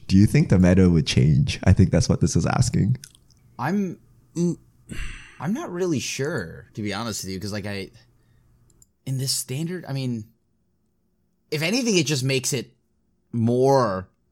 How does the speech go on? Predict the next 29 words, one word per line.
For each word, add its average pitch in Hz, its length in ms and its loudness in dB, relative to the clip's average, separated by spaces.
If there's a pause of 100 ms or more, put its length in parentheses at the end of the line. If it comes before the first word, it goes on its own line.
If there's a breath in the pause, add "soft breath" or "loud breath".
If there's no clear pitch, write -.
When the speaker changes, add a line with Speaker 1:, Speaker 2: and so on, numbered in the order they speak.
(360)
Speaker 2:
like, 110 200 -4
ridiculous, 101 640 -6
right? 113 120 -6
You're 113 120 -6
gonna 123 100 -6
see 127 160 -6
more, 117 340 0
like, 107 200 -8
four 120 260 -10
color 104 300 -8
piles, 104 500 -8
five 101 240 -10
color 98 240 -10
piles, 92 380 -10
and 87 80 -12
stuff - 240 -14
like 80 160 -16
that, 80 180 -16
right? 92 240 -12
So 131 80 -10
I, - 160 -10
I, 202 60 -6
you 214 160 -8
know 254 80 -4
what? 247 120 -4
I 247 120 -2
could 214 160 -4
see 104 160 -6
that. 113 280 -6